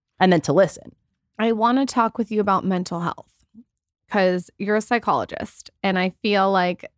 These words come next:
Speaker 2: there's a lot of people listening that maybe feel really depressed right now or really anxious. What are some little tools that they can do to start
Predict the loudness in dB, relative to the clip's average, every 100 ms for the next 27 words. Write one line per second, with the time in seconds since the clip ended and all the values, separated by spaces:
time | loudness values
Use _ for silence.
0 | -16 -4 -2 0 0 2 2 0 -2 -2
1 | 0 0 -2 -2 -2 -2 -4 -4 -4 -2
2 | -2 -2 -4 -4 -2 -2 -4 -2 0 -2
3 | -2 -4 -4 -4 -6 -4 -4 -4 -4 -4
4 | -2 -2 -2 -4 -6 -10 -12 -16 -12 -12
5 | -14 _ _ _ _ _ _ 0 2 2
6 | 0 0 0 0 0 0 0 0 -2 _
7 | -18 -6 -2 0 -2 -4 -8 -6 -6 -4
8 | -4 -4 -2 -2 0 -2 -4 -8 -12 -10
9 | -10 -2 0 0 -2